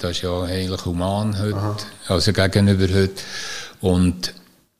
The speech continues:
Speaker 1: heute wohnt der Sohn dort.
Speaker 2: Ja.
Speaker 1: Und der hat es nicht anders, äh, erlebt, oder? Ich habe natürlich jetzt nicht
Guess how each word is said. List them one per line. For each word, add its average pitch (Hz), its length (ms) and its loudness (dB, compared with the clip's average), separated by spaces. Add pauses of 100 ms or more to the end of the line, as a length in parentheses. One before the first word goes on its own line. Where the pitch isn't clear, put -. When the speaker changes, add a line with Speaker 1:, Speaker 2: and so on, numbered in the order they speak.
(1120)
Speaker 1:
heute 110 300 0
wohnt 90 580 -2
der 85 80 -2
Sohn 104 400 4
dort. 135 420 0
Speaker 2:
Ja. 101 240 -4 (840)
Speaker 1:
Und 95 220 -2
der 98 120 4
hat 90 60 0
es - 100 -4
nicht 92 160 -2
anders, 95 500 0
äh, 85 480 0 (120)
erlebt, 92 580 -2
oder? 101 220 -2
Ich 107 80 2
habe 90 120 2
natürlich 92 440 0 (140)
jetzt - 100 -2
nicht 92 280 -2